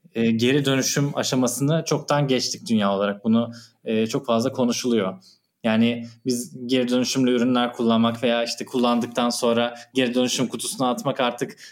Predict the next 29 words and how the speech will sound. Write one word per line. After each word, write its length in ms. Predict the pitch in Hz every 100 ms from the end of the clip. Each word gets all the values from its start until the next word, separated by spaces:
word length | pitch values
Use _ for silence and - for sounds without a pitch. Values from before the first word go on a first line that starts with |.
| -
dünyamızın 600 | 117 131 127 127 120 135
çözümü 420 | - 131 127 123
değil. 180 | 120 101
Bu 80 | 110
çoktan 440 | 135 - 131 123
geçti. 480 | 117 113 - - 101 - - - -
Artık 380 | 127 - 143 135
yani 400 | 131 156 165 160
bunu 260 | 131 143 131
baştan 460 | 123 - 156 147
tüketmemek 800 | - 143 139 - 107 101 - -
kesinlikle 560 | - 113 117 113 113 101
çözüm. 440 | 113 104 190 220 - - -
Ve 300 | 160 160 135
bunun 200 | 151 170
için 280 | 170 - 151
de 40 |
aslında 400 | 123 113 135 117
lüks 480 | 120 120 127 123 -
birazcık 480 | 123 120 117 120 -
daha 220 | 120 117
ön 160 | 120 113
plana 240 | 110 104
çıkmaya 340 | 101 - 107 104
başlıyor. 360 | 101 - 175
Çünkü, 400 | 156 147 165 160 160 - _ -
e, 320 | 117 120 135
lüks 220 | 147 -
kendini 720 | 165 147 147 151 165 165